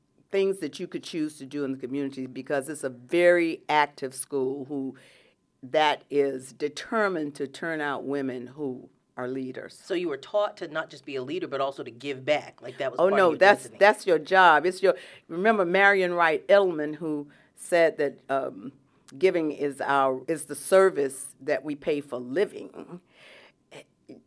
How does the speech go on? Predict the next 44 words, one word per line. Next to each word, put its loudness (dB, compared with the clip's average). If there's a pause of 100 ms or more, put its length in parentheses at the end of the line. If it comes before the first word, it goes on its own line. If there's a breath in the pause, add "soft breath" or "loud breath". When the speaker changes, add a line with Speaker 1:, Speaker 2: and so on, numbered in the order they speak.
Speaker 1:
you -10
know, 4
was, 0
um, -4
the -2
founder 0
of -2
the -10
Children's -6
Defense -8
Fund, -12 (120)
C -6
D -6
F, -6 (140)
which -12 (680 soft breath)
is -16
based -4
here -6
in -6
New -6 (140)
York -8
and -12
D -16
C. -12
So -16 (640)
she -12
went -4
to -18
Spelman. -8
She's -16
a -20
Spelman -8
grad, -12
Speaker 2:
Yeah. -20
Speaker 1:
you -18
know, -20 (140)
so. -20 (360 loud breath)
Speaker 2:
LaTanya, -8
what -10
did -16
you, -14
uh, -4
major -10
in -16